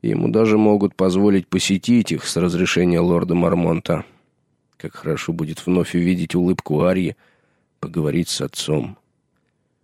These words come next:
«Я спрошу его о матери», решил Джон. «Теперь я мужчина, и ему давно следовало сказать мне все, даже если она была шлюхой.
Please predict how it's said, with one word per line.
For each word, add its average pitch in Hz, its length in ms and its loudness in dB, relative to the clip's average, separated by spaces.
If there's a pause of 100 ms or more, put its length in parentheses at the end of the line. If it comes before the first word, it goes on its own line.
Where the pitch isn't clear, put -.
(140)
«Я 73 140 -4
спрошу - 400 -4
его 85 260 2
о 85 60 2
матери», 80 500 -4 (240)
решил 82 340 -2
Джон. 76 320 -6 (560)
«Теперь 90 260 -2
я 87 120 2
мужчина, 87 480 2
и 85 120 2
ему 87 200 2
давно 87 340 2
следовало 92 520 0
сказать 85 440 -2
мне 85 140 0
все, - 400 -2 (540)
даже 85 280 -2
если 80 280 -2
она 80 200 2
была 67 220 -4
шлюхой. - 500 -10